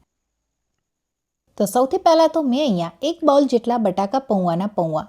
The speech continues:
લઈ લીધા છે. તો પૌવાને તમારે ચાળીને પછી જ લેવાના છે. આનાથી શું થશે કે પૌવામાં રહેલો કચરો અને પાવડરવાળો ભાગ ખૂબ જ સરળતાથી નીકળી જશે. તો તમે પૌવા વધુ કે ઓછા પણ લઈ શકો છો.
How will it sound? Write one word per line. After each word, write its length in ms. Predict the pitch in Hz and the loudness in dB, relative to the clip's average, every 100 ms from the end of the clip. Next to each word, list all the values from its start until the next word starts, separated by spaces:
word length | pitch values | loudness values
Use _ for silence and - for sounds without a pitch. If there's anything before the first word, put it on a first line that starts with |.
| 262 | -4
લઈ 140 | 220 | -2
લીધા 300 | 156 156 160 | -2 -4 -8
છે. 320 | - - 135 - _ _ _ _ | -8 -8 -10 -14 _ _ _ _
તો 60 | 185 | -2
પૌવાને 500 | 180 190 190 285 359 | 2 2 4 0 -2
તમારે 380 | 359 269 277 285 | -2 -2 0 -2
ચાળીને 560 | - 220 190 262 190 220 - | 0 0 2 0 -2 -4 -2
પછી 320 | 285 - 156 | -2 -2 -4
જ 40 | - 311 | -6 -4
લેવાના 480 | 330 254 165 160 156 | 0 0 -2 -4 -8
છે. 240 | - - - _ _ _ - | -10 -12 -16 _ _ _ -8
આનાથી 440 | 185 175 208 277 | -4 -2 0 0
શું 160 | 269 381 | 0 0
થશે 340 | 339 311 359 | 0 -2 -8
કે 180 | - 254 | -4 -4
પૌવામાં 580 | - 202 208 302 359 349 | 4 4 4 2 2 2
રહેલો 340 | 277 277 294 | 2 2 0
કચરો 500 | 294 196 - 269 190 - | 2 0 2 -2 -2 -6
અને 140 | 233 285 | -6 -4
પાવડરવાળો 680 | 294 196 208 302 311 277 254 | 0 2 4 2 0 -2 -2
ભાગ 320 | 220 226 185 - | -4 -6 -8 -6
ખૂબ 320 | 359 - - | -6 -2 2
જ 80 | 302 - | 0 2
સરળતાથી 640 | 180 165 170 254 311 277 302 | 0 0 -2 -2 -2 -4 -4
નીકળી 280 | 262 190 175 | -2 0 0
જશે. 380 | 170 165 - 143 - _ _ - _ | -2 -6 -6 -12 -16 _ _ -20 _
તો 80 | - | -4
તમે 420 | 180 175 220 302 302 _ | 0 2 2 0 -2 _
પૌવા 340 | 262 285 285 233 | 0 2 0 0
વધુ 340 | 185 262 311 - | 2 2 0 -2
કે 160 | 175 - | -12 -6
ઓછા 360 | 196 190 - _ | -6 -6 -14 _
પણ 160 | 233 269 - | -8 -6 -2
લઈ 240 | 359 233 | 0 0
શકો 340 | - 175 - 170 | 0 -6 -6 -8
છો. 320 | - 151 | -8 -10